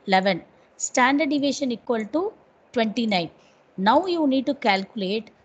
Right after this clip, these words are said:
what is the probability of obtaining a mark or G mat score X less than or equal to six eighty. You need to calculate and give me. If you have R code also, you can calculate. Excel also you can calculate. X is less than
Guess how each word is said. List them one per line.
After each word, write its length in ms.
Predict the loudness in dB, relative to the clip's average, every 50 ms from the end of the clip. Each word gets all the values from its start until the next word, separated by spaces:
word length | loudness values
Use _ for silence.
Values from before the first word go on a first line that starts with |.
| _ _ -6
what 160 | -4 -2 -2
is 100 | -4 -4
the 80 | -6
probability 720 | -8 -4 0 0 0 0 0 -2 -2 -4 -4 -4 -4 -2 -2
of 300 | 0 0 -2 -4 -6 -12 _ _ -6
obtaining 720 | -6 -6 -4 0 2 2 2 2 0 -4 -6 -6 -8 -8 -10 _ _ _ _ _ -6
a 120 | -4 -2
mark 460 | -2 0 0 2 4 4 2 2 -2
or 140 | -4 -4 -4
G 260 | -4 -4 -4 -2 -2
mat 240 | 0 0 -2 -4 -4
score 420 | -10 -14 -10 -6 -6 -4 -6 -6 -8 -12 _ -4
X 300 | -4 -4 -4 -6 -8 -4
less 200 | -2 -2 -2 0
than 200 | -2 -2 0 -2
or 80 | -2 -4
equal 300 | -4 -6 -6 -4 -4 -2
to 100 | -2 -2
six 320 | -2 -4 -6 -8 -6 -6
eighty. 400 | -6 -6 -4 -2 -2 -2 -2 -4 -8 _ _ _ _ _ _ _ 2
You 180 | 4 6 6
need 160 | 6 6 4
to 80 | 2 2
calculate 480 | 2 2 2 2 0 0 0 0 0 0
and 280 | -2 -2 -4 -6 -6
give 180 | -6 -4 -4 -4
me. 180 | -4 -6 -8 -10 -14 _ _ _ _ -4
If 180 | -2 0 2
you 120 | 2 2 2
have 320 | 4 4 4 4 4 2 -2
R 260 | 0 2 2 2 2
code 280 | 0 2 2 4 4 4
also, 260 | 2 -2 -2 -6 -8
you 60 | -4
can 180 | -2 -4 -4 0
calculate. 640 | 0 0 0 0 -2 -2 -2 -2 -2 -4 -10 -10 -6
Excel 380 | -6 -6 -4 -2 0 2 2 2
also 260 | 2 0 -2 -4 -4
you 100 | -4 -4
can 180 | -6 -8 -10 -6
calculate. 480 | -6 -6 -6 -6 -8 -12 -12 -12 -12 -14 _ _ -2
X 280 | 0 0 -2 -4 -4 -4
is 260 | -4 -4 -6 -8 -4
less 220 | -4 -2 -2 -2
than 240 | 0 0 0 0